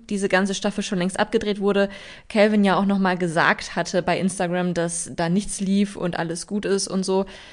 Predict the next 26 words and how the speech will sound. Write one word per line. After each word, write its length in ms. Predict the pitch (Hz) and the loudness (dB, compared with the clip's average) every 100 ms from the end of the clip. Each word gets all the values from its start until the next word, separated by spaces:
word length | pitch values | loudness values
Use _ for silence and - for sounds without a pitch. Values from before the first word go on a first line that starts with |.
| - - - | -20 -20 -10
Und 640 | - 185 175 175 180 - - | 0 2 4 0 -2 -6 -4
ja, 220 | 135 131 - | -4 -6 0
also 160 | 185 214 | 2 2
ich 120 | 208 | 4
glaube, 380 | 196 220 214 185 - - - - | 8 8 8 4 -6 -20 -20 -2
wir 80 | 180 | 2
müssen 340 | 185 233 233 | 4 4 4
das 160 | 202 185 | 2 4
einfach 300 | 185 185 180 | 2 2 -2
so 100 | 170 | -4
stehen 300 | - 190 220 | 2 4 4
lassen. 280 | 214 214 185 | 4 2 0
Es 280 | 180 165 165 | 0 0 2
wirft 300 | 277 359 - | 2 0 0
Fragezeichen 640 | 180 196 202 208 202 202 | 2 2 2 0 0 2
auf. 320 | 185 202 202 - - - | 4 4 4 -8 -18 -8
Es 220 | - 190 196 | -4 -2 2
hat 300 | 214 - - | 2 0 -2
mein 260 | 196 190 190 | 0 2 0
kleines 420 | 208 190 202 202 | 0 2 2 0
Tommy 300 | 208 185 180 | 0 0 0
und 100 | 175 | 2
Sandra 280 | 185 190 202 | 2 2 0
Herz 320 | 190 196 190 | 2 0 0
ein 160 | 180 | -2
bisschen 640 | 175 220 - 247 240 254 | 0 -2 2 2 2 0